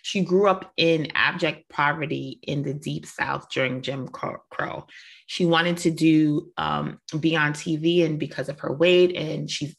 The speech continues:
and to some people, she's not a classic beauty, she was denied. If she listened to being Black, being woman, being from poverty, being abused, being rejected by family members,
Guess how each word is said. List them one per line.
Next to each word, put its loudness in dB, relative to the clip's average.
and -2
to -2
some -2
people, 2
she's -4
not 0
a -6
classic -2
beauty, 4
she 0
was 6
denied. 0
If -2
she -2
listened -2
to -2
being 2
Black, -2
being 0
woman, -4
being 2
from -4
poverty, -4
being 2
abused, -2
being 4
rejected -2
by 2
family -6
members, -8